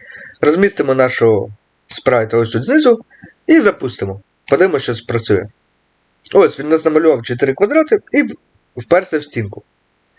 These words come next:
А якщо я спробую запустити знову, він у нас нікуди не рухається. Тому, для прикладу, я поставлю йому координату, я його розміщу десь ось тут, щоб він кожного разу ставав, і оберу пункт рух, е, переміститись до,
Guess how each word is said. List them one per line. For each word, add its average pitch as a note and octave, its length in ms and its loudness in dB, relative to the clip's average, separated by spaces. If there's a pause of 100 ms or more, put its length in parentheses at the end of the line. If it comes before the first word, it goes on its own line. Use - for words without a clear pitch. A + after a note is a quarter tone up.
(520)
А - 20 6
якщо E3 300 2
я A3+ 80 4
спробую A3 340 2
запустити G#3+ 440 0
знову, B3+ 440 2
він G#3 160 0
у A#3 40 -4
нас G#3 160 0
нікуди D#3+ 300 0
не D3 100 2
рухається. - 520 -4 (800)
Тому, E4 280 2
для D4+ 160 2
прикладу, B3 500 2
я G3 200 2
поставлю F#3 500 0
йому D#3 320 2 (340)
координату, G3 720 2 (140)
я E3+ 80 2
його D#3+ 160 4
розміщу F3+ 380 -2
десь D#3 200 2
ось A#2 120 -8
тут, G#2 200 -8 (1160)
щоб A#2+ 160 0
він A#2+ 120 2
кожного B2 280 2
разу B2+ 180 0
ставав, C#4+ 400 2 (500)
і - 120 4
оберу A3 380 4
пункт F3+ 400 0
рух, C#4 480 2 (540)
е, B2+ 160 4
переміститись D#3+ 840 0
до, B3 180 4